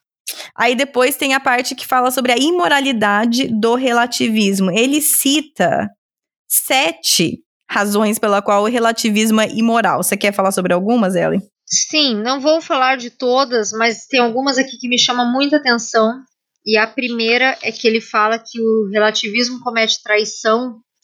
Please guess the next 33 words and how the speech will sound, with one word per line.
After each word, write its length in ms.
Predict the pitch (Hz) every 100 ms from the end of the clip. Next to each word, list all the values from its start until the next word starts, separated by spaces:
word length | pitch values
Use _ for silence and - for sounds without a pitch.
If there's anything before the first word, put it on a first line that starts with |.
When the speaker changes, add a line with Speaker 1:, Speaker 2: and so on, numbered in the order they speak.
| -
Speaker 2:
Ele 160 | 208 220
fala 260 | 220 214
assim, 400 | 220 - 202 180 - _ - - - - - -
"O 80 | 220
relativismo 880 | 233 254 269 320 233 262 277 285 277
é 100 | 247
rebelião 680 | 226 240 208 240 240 240 254
ampla 480 | 240 269 311 311 302 -
contra 320 | 247 247 247
o 80 | 220
próprio 420 | - 247 294 320
conceito 640 | 302 277 262 - 233 247 254
da 100 | 226
lei 220 | 220 233
divina. 540 | 226 240 202 185 170 175 _ _ - - _ _ _
Portanto, 680 | 247 240 - 262 302 311 254 -
é 80 | 226
uma 140 | 233
profunda 540 | 240 247 - 285 330
rebelião 480 | 320 247 254 233 240
contra 380 | 247 247 240 269
Deus. 640 | 247 220 208 - - - _ _ _ _ _ _ -
É 100 | 240
uma 200 | 262 269
traição 800 | 294 277 370 370 - 262 247 285
que 100 | -
é 80 | 269
pior 580 | - 269 247 247 320 349
do 220 | 294 302
que 280 | - 277 285
a 40 | 285
revolta 520 | 262 220 247 277 294
total, 640 | 302 311 - 214 190 185